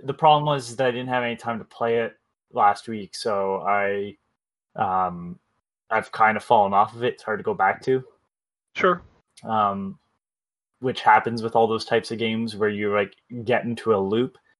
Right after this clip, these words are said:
Speaker 1: and as soon as that loop is broken, it's hard to go back. I find that with any online game. Um, I tried playing Elder Scrolls Online, missed a day, stopped playing entirely.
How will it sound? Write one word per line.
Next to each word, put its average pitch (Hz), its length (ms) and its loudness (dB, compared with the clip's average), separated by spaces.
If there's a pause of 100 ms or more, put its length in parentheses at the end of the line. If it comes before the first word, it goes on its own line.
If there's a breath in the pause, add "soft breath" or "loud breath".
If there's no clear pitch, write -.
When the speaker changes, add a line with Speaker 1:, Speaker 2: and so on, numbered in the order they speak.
(140)
Speaker 1:
and 107 60 -6
as - 80 -8
soon 123 120 -2
as 110 80 0
that 110 240 4
loop 110 160 -2
is 95 80 -10
broken, 101 420 0
it's 95 140 -10
hard 107 220 2
to 98 60 -6
go 104 120 0
back. 95 300 4
I 101 60 -4
find 101 260 -2
that 98 160 2
with 104 180 -2
any 107 400 -4
online 101 540 0
game. 98 440 -6 (480)
Um, 92 440 0
I 95 60 0
tried 110 260 0
playing 110 240 0
Elder 101 200 0
Scrolls 113 280 2
Online, 113 440 2
missed 110 260 -4
a 120 60 0
day, 117 340 6 (140)
stopped - 340 -6
playing 90 320 -4
entirely. 95 640 -4